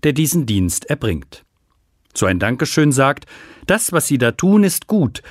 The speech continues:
Es tut mir gut und das ist Ihr Verdienst. Bitte mehr davon."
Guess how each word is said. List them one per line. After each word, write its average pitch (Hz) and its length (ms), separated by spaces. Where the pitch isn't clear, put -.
Es - 180
tut 123 240
mir 170 260
gut 165 340
und 123 440
das 113 200
ist - 340
Ihr 123 220
Verdienst. 110 680
Bitte 123 420
mehr 131 220
davon." - 400